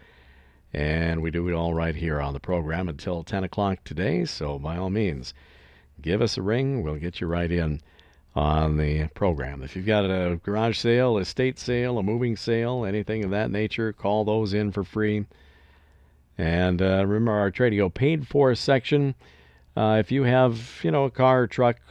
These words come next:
tractor, uh, boat or something, you know, items that are priced over two hundred dollars, then we kinda wanna get those in the Tradio paid for section.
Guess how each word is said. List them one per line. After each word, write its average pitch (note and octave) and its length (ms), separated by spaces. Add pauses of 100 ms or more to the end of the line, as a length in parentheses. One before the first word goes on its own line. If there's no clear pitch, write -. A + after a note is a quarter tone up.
(420)
tractor, A2+ 600 (840)
uh, G#2 560
boat G2 480
or F#2 100
something, G2 720
you - 60
know, G2+ 240 (100)
items C#3 300
that A2 100
are G#2 60
priced G#2 400
over A2 340
two G#2+ 320
hundred F2+ 380
dollars, D#2 480
then F#2+ 180
we F2+ 100
kinda F#2+ 240
wanna E2+ 220
get F2 200
those F#2 280
in E2 80
the D#2 80
Tradio D#2+ 420
paid A2 320
for F#2+ 300
section. G2 540